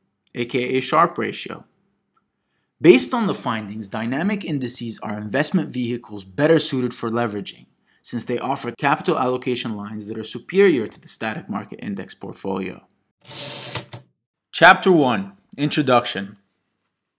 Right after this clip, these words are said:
For the discipline of physics, nature's laws are fixed parameters utilized to create compact mathematical equations that help explain the universe.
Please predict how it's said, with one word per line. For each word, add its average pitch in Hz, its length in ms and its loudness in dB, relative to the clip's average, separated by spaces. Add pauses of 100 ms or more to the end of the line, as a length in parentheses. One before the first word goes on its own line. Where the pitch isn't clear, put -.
(360)
For 156 120 2
the 156 100 4
discipline 233 420 4
of 190 120 4
physics, 147 440 2
nature's 190 520 0
laws 147 420 6
are 131 160 0
fixed 185 400 0
parameters 131 720 2
utilized 156 600 0
to 127 60 -10
create 127 400 -4
compact 170 540 4
mathematical 127 720 -4
equations 113 560 -6
that - 140 -12
help 151 260 -2
explain 127 340 -6
the 117 80 -6
universe. 101 640 -10